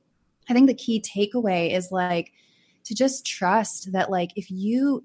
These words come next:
do the work and just keep showing up and putting one foot in front of the other, and, you know, even on days when you feel like your, you know, negative self-talk is just, like,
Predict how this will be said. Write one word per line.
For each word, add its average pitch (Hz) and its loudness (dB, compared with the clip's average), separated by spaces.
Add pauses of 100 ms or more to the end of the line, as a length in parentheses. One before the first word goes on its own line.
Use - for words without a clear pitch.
do 208 -2
the 196 -2
work 175 -2
and 180 -4
just 180 -8
keep 220 -8
showing 233 0
up 180 -4
and 180 -4
putting 185 -4
one 170 -2
foot - -4
in 202 -2
front 185 -6
of 180 -2
the 175 -4
other, 175 -6
and, 180 -4 (460)
you 208 2
know, 185 2 (240)
even 247 2
on 233 4
days 185 2
when 185 2
you 180 0
feel 180 0
like 170 -4 (240)
your, 185 -2
you 196 -4
know, 170 0
negative 185 2
self-talk 175 -4
is 175 -6
just, - -8
like, 160 -6